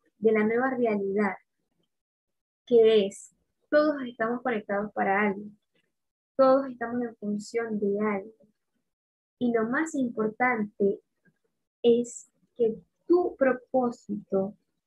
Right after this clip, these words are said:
está relacionado con ellos para que tú puedas evolucionar. Así tú odias a tu jefe, a tus compañeros, a todo lo que esté ocurriendo a tu alrededor,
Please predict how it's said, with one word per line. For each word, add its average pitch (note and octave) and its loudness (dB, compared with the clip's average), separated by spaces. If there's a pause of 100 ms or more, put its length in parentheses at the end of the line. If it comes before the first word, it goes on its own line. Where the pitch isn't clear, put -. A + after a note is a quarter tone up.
(300)
está - -6
relacionado A#3 0
con A3+ 0
ellos G#3 0
para G#3+ 0
que G#3+ 0
tú A#3 -10
puedas A3+ -4
evolucionar. G3 -4 (920)
Así C4 0
tú D#4 6
odias D4+ 4
a - -14
tu G#3+ -6
jefe, G#3+ 2
a A3 -2
tus A3+ -6
compañeros, A3 0 (520)
a A#3+ 2
todo D4 2
lo D#4+ 4
que B3 -6
esté - 0
ocurriendo B3+ 0
a B3+ -8
tu C4 -2
alrededor, G3+ 0